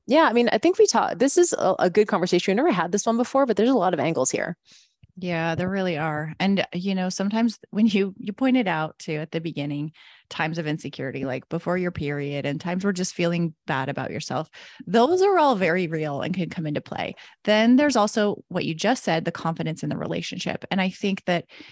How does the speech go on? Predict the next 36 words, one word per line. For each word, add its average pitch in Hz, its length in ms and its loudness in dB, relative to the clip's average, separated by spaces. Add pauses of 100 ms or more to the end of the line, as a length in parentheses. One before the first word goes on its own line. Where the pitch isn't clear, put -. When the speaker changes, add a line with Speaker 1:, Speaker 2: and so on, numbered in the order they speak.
(140)
Speaker 2:
if - 260 -4 (120)
it's 202 180 0
the 180 120 -4
relationship 208 640 0
that - 140 -4
feels 165 200 -4
shaky, 165 400 -4
that's 156 240 -4
bringing 170 280 -2
up 175 100 -8
the 165 80 -6
insecurity, - 680 -8
then 220 440 2
it's - 180 -4
time 190 220 0
to 196 120 -4
work 175 300 -2
on 165 360 -4 (800)
why 185 500 2
does 190 160 0
the 165 120 -2
relationship 175 720 -2
not 160 300 -2
feel 165 220 -8
solid? - 640 -6 (400)
And 170 120 -2
it 160 80 -2
has 170 220 -2
nothing 160 220 -4
to 165 80 -2
do 156 100 -4
with 156 160 -6
you 156 120 -4
or 180 180 2
the 175 160 -2
ex. - 420 -8